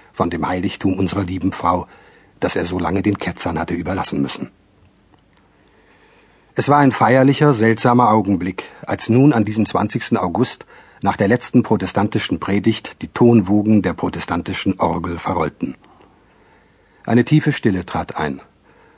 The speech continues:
Das Volk saß mit gesenkten Häuptern und betete leise und brünstig. Dann aber brach es aus. Ein Ton, halb Seufzer, halb unterdrückter Wutschrei,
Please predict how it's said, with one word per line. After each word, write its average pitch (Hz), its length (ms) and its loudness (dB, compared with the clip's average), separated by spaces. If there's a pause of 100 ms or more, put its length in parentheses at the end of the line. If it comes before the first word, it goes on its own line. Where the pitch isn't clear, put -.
(120)
Das - 160 -6
Volk 123 280 2
saß 104 320 0
mit 101 140 -4
gesenkten 92 480 -4
Häuptern 95 460 -4
und 90 260 -8
betete 90 400 -4
leise 78 360 -4
und 85 180 -10
brünstig. - 640 -10 (1120)
Dann 120 260 4
aber 139 220 2
brach 98 320 -4
es - 220 -6
aus. - 480 -6 (800)
Ein 101 220 -6
Ton, 78 480 -6
halb - 260 -2
Seufzer, 117 640 -4
halb 92 200 -4
unterdrückter 98 600 -2
Wutschrei, 76 540 -6